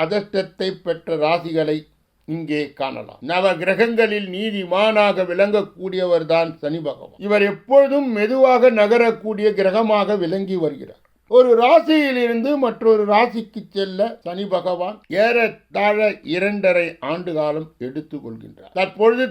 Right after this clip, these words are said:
தனது சொந்த ராசியான கும்ப ராசியிலே முப்பது ஆண்டுகளுக்கு பிறகு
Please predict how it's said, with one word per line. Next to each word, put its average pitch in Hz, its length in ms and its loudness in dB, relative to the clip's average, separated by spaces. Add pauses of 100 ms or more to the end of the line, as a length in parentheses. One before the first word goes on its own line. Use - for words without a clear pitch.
தனது 226 260 4 (100)
சொந்த 214 360 0
ராசியான 202 640 2
கும்ப 208 360 6
ராசியிலே 190 460 2 (140)
முப்பது 185 360 -2 (100)
ஆண்டுகளுக்கு 196 640 0 (120)
பிறகு 175 320 -6